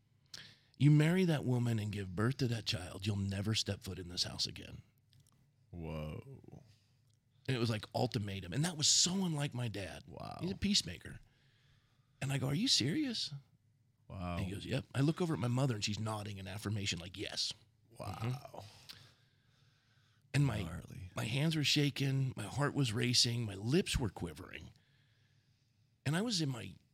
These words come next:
Speaker 1: early twenties.
Speaker 2: Right, yeah.
Speaker 1: And I, I knew that,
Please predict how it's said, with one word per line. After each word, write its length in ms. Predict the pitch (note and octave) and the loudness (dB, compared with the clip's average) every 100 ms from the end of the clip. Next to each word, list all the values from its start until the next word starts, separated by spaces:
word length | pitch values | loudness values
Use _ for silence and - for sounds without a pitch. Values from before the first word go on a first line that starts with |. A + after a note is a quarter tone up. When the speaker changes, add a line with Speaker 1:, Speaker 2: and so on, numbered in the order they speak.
| _ C#3+ | _ -4
Speaker 1:
early 260 | F3 F#3 | -2 -2
twenties. 600 | - B2 D#3 - - - F#2+ | -2 -2 -2 -2 -6 -6 -4
Speaker 2:
Right, 100 | A#2 E2+ | -4 -4
yeah. 200 | G#2 A2 - - | -2 -4 -6 -10
Speaker 1:
And 100 | B2+ | -6
I, 220 | A#2 G2+ - _ _ _ _ _ _ _ _ _ _ _ _ _ _ _ _ _ _ - | -4 -6 -10 _ _ _ _ _ _ _ _ _ _ _ _ _ _ _ _ _ _ 2
I 80 | C#3 | 6
knew 220 | D3 F#3 | 8 6
that, 140 | C#3+ | 4